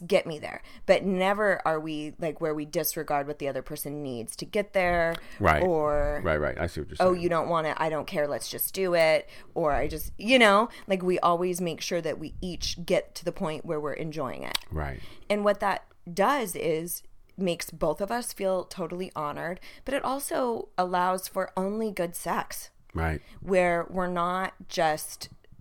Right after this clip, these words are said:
Speaker 1: "Well, he really wanted it, so whatever. She really wanted it, so I just made it happen," or, you know. Um,
Speaker 2: That's
Speaker 1: so,
Speaker 2: a good point.
Speaker 1: and, and so th-, I would encourage you to look at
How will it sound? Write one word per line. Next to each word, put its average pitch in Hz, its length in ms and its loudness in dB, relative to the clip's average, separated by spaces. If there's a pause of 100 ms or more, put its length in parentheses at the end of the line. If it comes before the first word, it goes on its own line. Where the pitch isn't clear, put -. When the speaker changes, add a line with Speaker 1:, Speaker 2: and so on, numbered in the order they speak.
Speaker 1:
"Well, 175 140 -2
he 190 140 -6
really 175 180 2
wanted 160 300 -4
it, 156 160 -4
so 147 260 -6
whatever. 151 560 -2
She 190 220 -6
really 180 220 -2
wanted 156 280 -6
it, - 160 -8
so 160 140 -4
I 151 100 -2
just - 340 -8
made 156 320 -8
it 160 100 -8
happen," 151 500 -4
or, 151 280 -10
you 175 140 -4
know. 156 280 -2 (560)
Um, 156 480 -4 (680)
Speaker 2:
That's - 120 -4
Speaker 1:
so, 220 100 4
Speaker 2:
a - 20 8
good 190 100 4 (260)
point. - 120 -18 (840)
Speaker 1:
and, 220 280 2
and 196 260 -6
so 175 380 -2 (680)
th-, 170 120 -14 (520)
I 202 100 6
would 214 100 6
encourage 202 540 2
you 165 120 -2
to 175 140 -8
look 160 300 -2
at 156 300 2